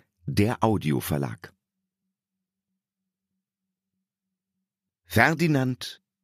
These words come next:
öffnete erst ein Auge und dann das zweite. Statt des grauen Himmels, der die letzten Tage über ihnen gehangen hatte, leuchtete ihm durch die große Stalltür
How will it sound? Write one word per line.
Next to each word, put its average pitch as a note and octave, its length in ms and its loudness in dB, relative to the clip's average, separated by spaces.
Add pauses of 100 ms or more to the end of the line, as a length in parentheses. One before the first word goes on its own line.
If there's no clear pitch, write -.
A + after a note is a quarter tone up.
(100)
öffnete A#2+ 460 4
erst - 400 0
ein F2 420 2
Auge D3+ 460 -2 (580)
und A#2+ 200 2
dann G2+ 140 0
das - 280 -2
zweite. - 580 -4 (960)
Statt - 320 2
des G2+ 220 2
grauen F#2+ 400 4
Himmels, G#2 640 0
der G#2+ 100 4
die G2+ 100 2
letzten A#2 380 2
Tage G#2+ 300 2
über A2+ 400 0
ihnen C#3 280 0
gehangen C#3 380 2
hatte, E3+ 240 0 (420)
leuchtete D#3 560 2
ihm C#3+ 180 2
durch A#2+ 140 2
die G#2 120 -2
große G2+ 360 0
Stalltür D#3+ 680 0